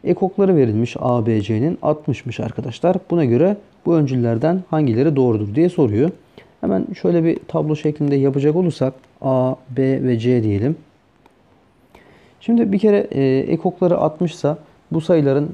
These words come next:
hiçbiri altmıştan büyük olamaz değil mi? Altmıştan büyük olduğu takdirde zaten ekokları da altmıştan fazla çıkacak. O yüzden biz en üst sınıra arkadaşlar dayandıralım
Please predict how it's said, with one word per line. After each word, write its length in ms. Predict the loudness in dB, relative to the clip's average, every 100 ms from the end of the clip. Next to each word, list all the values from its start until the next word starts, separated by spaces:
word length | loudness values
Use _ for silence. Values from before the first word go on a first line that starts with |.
| -2
hiçbiri 420 | -2 0 0 0
altmıştan 640 | 0 -4 -4 -4 -4 0
büyük 220 | 0 0
olamaz 360 | -2 -4 -6 0
değil 160 | 2 2
mi? 120 | 0 -6 -6
Altmıştan 540 | -6 -6 -6 -2 0
büyük 220 | -2 0
olduğu 240 | -2 0 -2
takdirde 500 | -2 -6 -6 -6 -2
zaten 380 | 0 2 0 -2 -8 _
ekokları 480 | -4 -2 -2 0 0
da 80 | 2
altmıştan 460 | 0 -2 -6 -2 -2
fazla 340 | 0 0 -2
çıkacak. 340 | -6 -14 -20 -20 _ -20 _
O 100 | 0
yüzden 280 | 0 2 -2 -6 -18 _
biz 300 | -2 -2 -4 -12 -2
en 220 | 0 0
üst 260 | -2 -4
sınıra 340 | -2 0 0 0
arkadaşlar 640 | -2 0 -2 -2 -2 0
dayandıralım 520 | 0 0 0 -4 -6